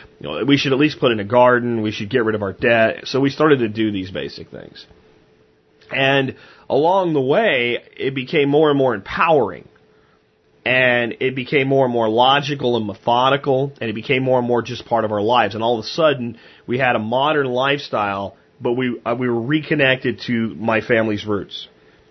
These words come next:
And I was able to share that with my wife and my, my son, and, and then eventually many people through the podcast. And that's where you should be coming from as a prepper.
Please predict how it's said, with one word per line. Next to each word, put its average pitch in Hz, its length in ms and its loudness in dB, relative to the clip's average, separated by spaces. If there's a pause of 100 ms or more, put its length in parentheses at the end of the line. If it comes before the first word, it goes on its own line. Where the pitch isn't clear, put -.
(240)
And 110 280 2
I 113 60 2
was 117 120 0
able 120 220 2
to 110 40 0
share 127 260 4
that 117 80 4
with 110 100 -2
my 101 160 -2
wife 113 380 2
and 104 180 -4
my, 95 420 -4
my 90 160 -8
son, 127 560 2 (300)
and, 104 240 -6
and 110 180 -2
then 120 180 2
eventually 123 680 0
many 117 280 -2
people 110 320 -6
through 110 220 -2
the 98 80 -4
podcast. - 580 -4
And 117 120 -6
that's 156 280 0
where 147 120 2
you 120 140 0
should 135 220 -2
be 120 100 -4
coming 113 300 -4
from 104 280 -2
as 92 100 -10
a 90 40 -6
prepper. 85 400 -8